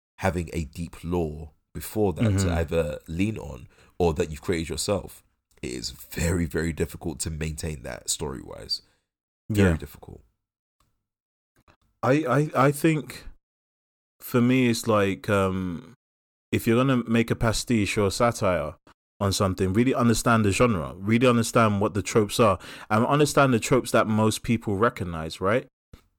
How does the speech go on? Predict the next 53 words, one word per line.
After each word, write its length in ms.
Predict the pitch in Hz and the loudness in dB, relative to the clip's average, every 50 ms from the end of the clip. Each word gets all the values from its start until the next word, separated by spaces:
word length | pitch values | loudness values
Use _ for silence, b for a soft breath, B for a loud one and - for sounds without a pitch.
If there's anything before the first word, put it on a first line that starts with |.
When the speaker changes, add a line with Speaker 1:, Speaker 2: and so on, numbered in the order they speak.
| _ _ _ | _ _ _
Speaker 2:
There's 240 | 113 117 120 123 123 | 2 4 4 4 4
nothing, 600 | 135 151 170 - - 175 165 160 151 135 - - _ _ _ - _ _ _ _ _ _ 127 | 2 2 2 2 2 2 2 2 0 -4 -6 -10 _ _ _ -20 _ _ _ _ _ _ 0
granted, 360 | 117 139 139 143 139 - 117 - | 4 6 6 6 4 2 -2 -2
I 100 | - 120 | -2 -2
did 160 | 117 120 107 | 0 0 0
not 140 | 113 113 98 | 0 -2 0
get 160 | - 110 95 90 | 0 0 0 2
very 200 | 101 98 92 90 | 2 0 0 0
far 260 | - - 95 85 85 | 0 -2 -2 -2 -2
in 80 | 85 87 | -4 -4
this 120 | 85 82 | -6 -6
show. 260 | - - 85 78 - - | -6 -6 -4 -6 -6 -4
I 160 | - 95 104 | -2 -4 0
gave 220 | - 113 101 92 98 | 2 0 2 2 2
up 160 | 95 - - | 0 2 2
after 320 | 95 90 - - 92 92 | 0 0 0 0 -2 -2
maybe 400 | 90 95 98 95 95 90 107 104 | 0 0 0 0 0 -2 -2 -2
not 160 | 95 98 104 | -2 0 -2
even 180 | 104 98 - 90 | -2 -2 -2 -4
halfway 420 | 87 80 - 92 85 - - 82 | -4 -4 -4 -4 -4 -4 -6 -8
through, 260 | 78 - - 73 71 - _ _ _ _ _ _ b b b b b - | -8 -10 -10 -12 -12 -12 _ _ _ _ _ _ b b b b b 0
uh, 40 | 110 107 101 | 4 4 6
Speaker 1:
I 20 | |
don't 100 | - 117 | 6 6
Speaker 2:
because 120 | - 143 127 | 6 6 6
it 40 | |
Speaker 1:
blame 40 | 139 | 6
you. 40 | 127 | 6
Speaker 2:
just 220 | 160 151 - - | 6 4 4 4
wasn't 300 | 135 135 135 131 135 120 | 4 4 6 6 4 4
funny. 300 | - - 135 120 90 82 76 - _ _ _ _ _ _ _ _ _ _ - - | 4 4 2 4 2 -2 -6 -12 _ _ _ _ _ _ _ _ _ _ -14 -10
Speaker 1:
I 40 | 87 | -8
don't 140 | 90 85 80 | -8 -8 -8
blame 100 | 78 73 | -2 0
Speaker 2:
Pardon? 200 | 107 110 131 165 - - _ | 2 4 4 2 0 -6 _
Speaker 1:
you. 60 | - | -8
No, 200 | 98 98 82 76 73 - _ - | -6 -6 -6 -6 -10 -16 _ -14
no, 140 | 82 87 | -8 -4
Speaker 2:
Yeah. 140 | 113 101 85 | -2 -2 -2
Speaker 1:
no, 120 | - - - | -2 -8 -10
I, 260 | - 82 87 92 - - | -8 -8 -8 -8 -6 -6
I 40 | |
don't 140 | 95 95 87 82 | -4 -4 0 2
blame 120 | - 117 | 4 6
Speaker 2:
Uh, 40 | 117 | 6
Speaker 1:
you. 100 | 117 120 | 6 6
Speaker 2:
none 260 | 117 117 135 147 165 | 6 6 6 4 4
of, 120 | 156 - | 2 2
none 200 | - 120 123 135 | 2 2 2 2
of 60 | 143 139 | 4 4
the 80 | 147 | 2
characters 440 | 139 - 147 135 131 - - 120 110 | 2 4 2 2 2 2 0 0 2
had 220 | 123 113 107 107 | 4 2 2 2